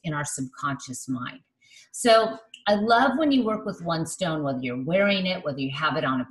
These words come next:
piece or have it on your dreams, it helps you to pay attention of where lack, prosperity, and wealth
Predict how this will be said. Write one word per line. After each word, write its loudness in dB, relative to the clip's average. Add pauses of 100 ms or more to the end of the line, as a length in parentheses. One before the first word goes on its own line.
piece -10
or -6
have -8
it -4
on -2
your -4
dreams, -4 (340)
it -4
helps -2
you -2
to -4
pay -4
attention -6 (180)
of -2 (140)
where 0 (460)
lack, 2 (800)
prosperity, 0
and -2
wealth 0